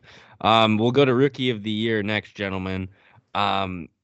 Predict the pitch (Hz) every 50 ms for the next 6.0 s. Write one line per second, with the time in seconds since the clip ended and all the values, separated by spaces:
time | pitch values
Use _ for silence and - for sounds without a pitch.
0 | _ - 143 143 143 123 131 120 113 117 - 127 110 - - 110 101 92 - 98
1 | 92 92 98 92 95 95 92 92 90 - - 90 92 90 82 92 87 90 90 87
2 | 80 - 87 98 92 87 85 80 87 - - 78 - 104 104 110 107 92 87 -
3 | 90 87 85 82 - 87 80 78 - 90 82 85 78 69 90 98 98 82 90 101
4 | 101 92 92 87 90 87 85 82 90 90 90 87 82 90 87 85 82 85 82 _
5 | - 85 85 78 85 85 85 87 85 82 80 _ - _ _ _ _ _ _